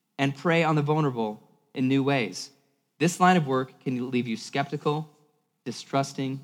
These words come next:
and jaded." Um, and I think what she's describing is maybe what you've experienced in your own life, which is just compassion fatigue,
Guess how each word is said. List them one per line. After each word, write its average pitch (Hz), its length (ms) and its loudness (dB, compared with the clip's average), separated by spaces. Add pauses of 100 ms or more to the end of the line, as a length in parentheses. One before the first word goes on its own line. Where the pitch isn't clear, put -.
(120)
and 113 120 -4
jaded." 95 380 -8 (720)
Um, 113 280 -2
and 147 80 2
I 156 80 2
think 220 200 0
what 196 120 -2
she's 151 240 -2
describing 139 720 -2 (540)
is 135 420 2
maybe 160 240 2
what 175 180 0
you've 139 200 -2
experienced 139 600 -4
in 123 80 -4
your 117 140 0
own 127 180 -2
life, 143 280 0
which 131 120 -6
is 123 120 -6
just 131 200 -8
compassion 113 600 -4
fatigue, 92 460 -16